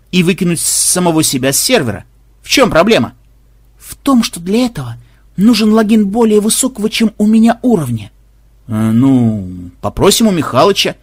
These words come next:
«Э...» Глаза Ксенобайта воровато забегали. «Тут такое дело. В общем, Михалыч не подходит».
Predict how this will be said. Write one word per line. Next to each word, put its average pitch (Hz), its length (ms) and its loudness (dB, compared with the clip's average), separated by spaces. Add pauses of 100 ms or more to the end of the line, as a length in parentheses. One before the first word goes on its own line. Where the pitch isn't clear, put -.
(600)
«Э...» 214 360 0 (480)
Глаза 147 440 -2
Ксенобайта 143 600 -4
воровато 165 400 -2
забегали. 151 500 -6 (600)
«Тут 240 180 -4 (140)
такое 240 420 -2
дело. 190 460 0 (880)
В 214 120 -4
общем, 220 320 2
Михалыч 220 460 0
не 208 60 -4
подходит». 151 540 -8